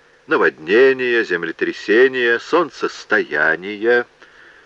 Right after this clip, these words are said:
Мало ли в чём приходилось участвовать". "Понял, понял", заторопился Ралдугин, "всё молчу. Конечно, в нашем доме жильцов не меньше, чем в районном городе, и вы, наверное,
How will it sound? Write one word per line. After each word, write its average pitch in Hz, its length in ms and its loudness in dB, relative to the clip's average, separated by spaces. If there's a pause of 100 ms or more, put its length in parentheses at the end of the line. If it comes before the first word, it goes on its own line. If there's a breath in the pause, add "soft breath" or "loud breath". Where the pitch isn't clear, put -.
(540 soft breath)
Мало 196 360 2
ли 123 120 2
в - 80 -4
чём 131 320 0
приходилось 98 720 -2
участвовать". 85 1000 -6 (240 loud breath)
"Понял, 85 320 -2
понял", 82 600 -4 (220 loud breath)
заторопился 101 760 0
Ралдугин, 95 540 -2
"всё 78 440 -4
молчу. 95 880 -8 (440 loud breath)
Конечно, 117 520 2
в 107 80 -10
нашем 110 440 -2
доме 107 300 2
жильцов 101 520 -2
не 95 120 -6
меньше, 98 380 -4
чем 92 300 -2
в 82 60 -6
районном 82 520 0
городе, 101 540 0 (300 loud breath)
и 80 100 -6
вы, 82 160 -2
наверное, 82 680 0